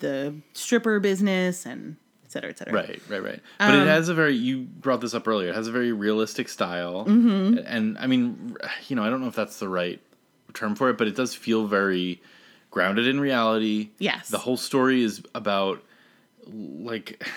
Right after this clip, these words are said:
Speaker 2: I, I don't mean this to sound, I, I mean this as a compliment.
Speaker 1: Mm-hmm.
Speaker 2: It's about a lot of, like, kind of low stakes situations.
Speaker 1: Yeah.
Speaker 2: Like, the big thing is, like, ten thousand dollars, which is not low stakes. I don't mean to say that that's, like,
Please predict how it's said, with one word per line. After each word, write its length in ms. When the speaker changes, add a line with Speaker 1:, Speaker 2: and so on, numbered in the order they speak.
Speaker 2:
I, 140
I 120
don't 160
mean 160
this 160
to 80
sound, 720
I, 100
I 480
mean 200
this 160
as 100
a 60
compliment. 480
Speaker 1:
Mm-hmm. 240
Speaker 2:
It's 120
about 380
a 100
lot 180
of, 100
like, 340
kind 300
of 320
low 500
stakes 1000
situations. 1160
Speaker 1:
Yeah. 380
Speaker 2:
Like, 360
the 160
big 260
thing 220
is, 180
like, 480
ten 260
thousand 380
dollars, 360
which 100
is 120
not 220
low 140
stakes. 320
I 60
don't 140
mean 280
to 60
say 160
that 140
that's, 220
like, 200